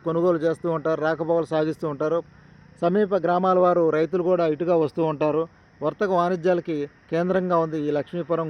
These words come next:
గుంటూరు. మరింత అభివృద్ధి చెందే విధంగా ప్రజాప్రతినిధులు స్పందించాలని ఇక్కడ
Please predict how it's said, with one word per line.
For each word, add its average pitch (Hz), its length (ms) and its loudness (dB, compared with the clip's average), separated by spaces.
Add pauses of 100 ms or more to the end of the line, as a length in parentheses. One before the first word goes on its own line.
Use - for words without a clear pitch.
గుంటూరు. 139 340 -4 (1600)
మరింత 208 320 4 (340)
అభివృద్ధి 190 380 6
చెందే 185 320 4
విధంగా 175 360 4 (680)
ప్రజాప్రతినిధులు 190 720 2
స్పందించాలని 175 680 0 (300)
ఇక్కడ 147 160 -2